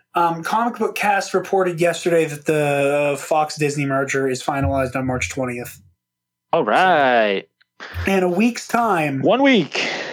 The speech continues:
Speaker 1: everything officially doesn't fucking matter <laughs> with the Fox <laughs> properties. Like, nothing.
Speaker 2: Woo!
Speaker 1: Yeah.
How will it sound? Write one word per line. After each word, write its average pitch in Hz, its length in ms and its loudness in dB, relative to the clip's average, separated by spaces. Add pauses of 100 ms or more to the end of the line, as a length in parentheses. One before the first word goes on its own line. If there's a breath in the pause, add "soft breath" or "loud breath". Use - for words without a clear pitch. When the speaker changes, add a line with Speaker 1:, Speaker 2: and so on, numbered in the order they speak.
(200 loud breath)
Speaker 1:
everything 220 640 0
officially 226 800 0
doesn't 190 560 0
fucking 180 640 -2
matter 147 540 0 (320 loud breath)
<laughs> - 240 -10
with 226 1080 2 (160)
the 196 280 -2
Fox - 720 -4 (140)
<laughs> - 420 -10
properties. 151 760 -2
Like, 185 100 -10
nothing. 190 420 2
Speaker 2:
Woo! 494 400 6 (420)
Speaker 1:
Yeah. 139 240 0